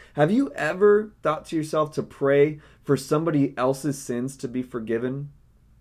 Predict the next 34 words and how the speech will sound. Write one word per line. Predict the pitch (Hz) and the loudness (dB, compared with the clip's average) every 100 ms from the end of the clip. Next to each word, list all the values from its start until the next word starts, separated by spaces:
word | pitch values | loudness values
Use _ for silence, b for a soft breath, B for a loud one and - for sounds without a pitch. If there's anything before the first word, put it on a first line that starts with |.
| _ | _
You're | 110 | -6
like, | 107 | -4
"Man, | 101 143 | -2 -4
I | 135 | -6
got | 156 139 | -6 -6
enough | 113 123 120 | -4 -6 -6
of | 120 | -6
my | 107 104 | -6 -4
own | 117 123 | -4 -6
to, | 123 104 - - | -6 -10 -10 -14
<laughs> | - _ | -20 _
to | - | -10
pray | 117 127 120 | -4 -2 -2
and | 107 101 - b b | -4 -14 -14 b b
ask | 120 123 | -4 -4
for | 123 104 | -4 -8
forgiveness | 95 113 120 107 | -4 -4 -4 -6
for." | 92 | -8
But | 95 113 - b b b - | -2 -4 -4 b b b -4
to | 143 | -2
think | 170 214 214 | 4 2 2
about | 151 135 127 - b b b | 2 2 2 -4 b b b
how | 127 127 - _ - | 0 0 -2 _ 2
Abraham | 151 175 147 123 113 | 4 4 2 0 -2
is | 107 | -4
literally | 107 123 135 170 160 147 | -2 0 0 -2 -4 -6
praying | - 147 135 110 98 90 - _ | -6 -4 -2 -2 -4 -10 -16 _
for | 113 | -10
God's | 101 117 127 110 | -4 -2 -2 -4
mercies | 113 117 110 113 104 | -6 -8 -6 -8 -4
over | 101 98 - | -4 -6 -6
others. | 101 80 78 - _ b b b | -8 -8 -14 -20 _ b b b
And, | - 139 135 - _ _ _ - | 0 0 0 -10 _ _ _ -2
and | 131 123 | 0 0